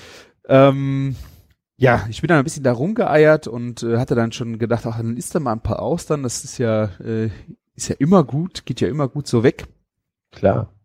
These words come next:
Speaker 1: Und hab
Speaker 2: <laughs>
Speaker 1: dann gesehen, äh, die haben eine Lobster Roll. Äh, und hab ich gedacht, ach nee, komm, äh, p-, Austern kannst du echt viel essen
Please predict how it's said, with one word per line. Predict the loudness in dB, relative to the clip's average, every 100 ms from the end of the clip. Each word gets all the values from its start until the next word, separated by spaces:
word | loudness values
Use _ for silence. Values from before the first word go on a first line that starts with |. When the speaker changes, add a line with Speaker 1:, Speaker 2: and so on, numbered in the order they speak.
| _ 0
Speaker 1:
Und | 2 4 4 4
hab | 4
Speaker 2:
<laughs> |
Speaker 1:
dann | 4 4
gesehen, | 2 4 4 4 -2
äh, | 0 2
die | 4
haben | 2 2
eine | 2
Lobster | 2 2 -2
Roll. | 4 4 2 -2 _ -20 _ _ _ _ _ _ _ _ -2
Äh, | 2 4 6 4 2 -4 _ _ _ _ _ _ _ _
und | 2 4
hab | 6
ich |
gedacht, | 4 0
ach | 0
nee, | 0
komm, | 2 0 0 -10 -16
äh, | -2 0 2
p-, | 0 -6 2
Austern | 2 4 0
kannst | 2 0 2
du | 2 4
echt | 0 -4 -18 -16
viel | -6 4 4 4 -2 _ _ _ _ _ _ 2
essen | 2 2 -6